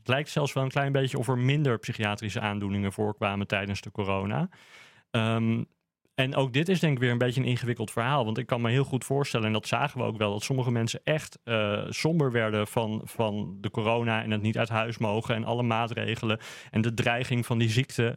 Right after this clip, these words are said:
ehm, vond zelf ook niet echt een hele opbeurende, vrolijke tijd. Ehm, en tegelijkertijd zag ik ook best wel veel mensen, eh, voor wie het wegvallen van alle verplichtingen en de sociale structuur juist een soort van, van rustmoment was. En die, die, die kwamen daardoor,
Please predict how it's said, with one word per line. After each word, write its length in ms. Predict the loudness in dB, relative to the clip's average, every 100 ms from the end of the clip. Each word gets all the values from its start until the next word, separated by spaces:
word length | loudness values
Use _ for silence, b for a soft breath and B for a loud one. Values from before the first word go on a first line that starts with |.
| -4
ehm, 380 | 0 0 0 -4
vond 240 | -4 -2
zelf 220 | 0 0 0
ook 140 | 0
niet 140 | 2
echt 200 | 0 0
een 80 | 2
hele 220 | 2 2 0
opbeurende, 540 | 0 2 2 2 2
vrolijke 440 | 2 0 0 -4
tijd. 420 | -2 -2 -2 -8 B B B B _
Ehm, 360 | 2 2 2 0
en 120 | 0
tegelijkertijd 580 | 2 2 2 2 0 2
zag 160 | -2 0
ik 140 | 0
ook 120 | 2
best 180 | 2 2
wel 120 | 0
veel 200 | 2 2
mensen, 540 | 2 2 0 0 0 0
eh, 400 | 0 2 2 0
voor 220 | 0 0
wie 140 | 2 2
het 120 | 2
wegvallen 480 | 0 0 -2 -2 -2
van 140 | 0
alle 220 | 2 2
verplichtingen 720 | 0 0 -2 0 0 2 2
en 140 | 0 0
de 100 | 0
sociale 520 | -2 0 0 0 -2
structuur 480 | -2 -8 0 2 4
juist 260 | 2 0
een 60 | -2
soort 200 | -2 -2
van, 220 | 0 0
van 220 | 0 2
rustmoment 580 | 2 2 2 2 2 2
was. 220 | 0 0
En 100 | 0
die, 220 | 0 -2 -2
die, 260 | -2 -2
die 200 | -2 -4
kwamen 340 | 0 -2 0 0
daardoor, 460 | 0 2 0 0